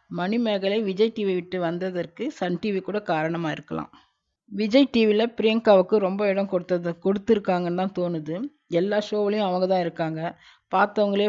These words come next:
பார்த்துக்கிட்டு இருந்தா நல்லா இருக்குமா? மக்களுக்கும் போர் அடிச்சிடும்.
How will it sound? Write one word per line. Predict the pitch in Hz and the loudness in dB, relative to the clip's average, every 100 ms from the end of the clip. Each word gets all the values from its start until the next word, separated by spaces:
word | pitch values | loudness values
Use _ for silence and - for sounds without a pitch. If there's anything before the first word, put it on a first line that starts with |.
| 208 | 2
பார்த்துக்கிட்டு | 190 190 190 175 | 2 2 -4 -4
இருந்தா | 170 170 175 | -4 -4 -4
நல்லா | 170 170 170 | -4 -2 -2
இருக்குமா? | 160 160 160 156 151 | -4 -6 -6 -6 -6
மக்களுக்கும் | 165 165 196 185 190 185 | -10 -4 -4 -4 -6 -4
போர் | 175 196 | -2 -2
அடிச்சிடும். | 180 160 165 160 | -2 -6 -8 -8